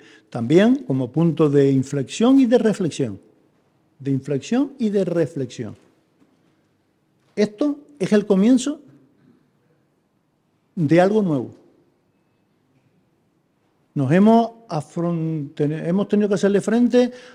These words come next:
a un incendio de sexta generación, con un comportamiento atípico y nuevo y distinto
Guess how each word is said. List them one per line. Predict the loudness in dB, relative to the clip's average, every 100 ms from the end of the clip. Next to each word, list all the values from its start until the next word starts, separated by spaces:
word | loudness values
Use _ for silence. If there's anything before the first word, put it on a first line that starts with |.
| -6
a | 0
un | 2
incendio | 2 2 2 2 4 2 0 -4 _ _
de | -4 -2
sexta | 0 0 0 0 0 -4 -16
generación, | -6 -2 0 -2 -2 0 0
con | 2 0
un | 2
comportamiento | 2 0 0 4 6 6 4 0 0
atípico | -2 2 0 2 0 2
y | 4
nuevo | 6 4 4
y | 2
distinto | -2 -2 0 0 -4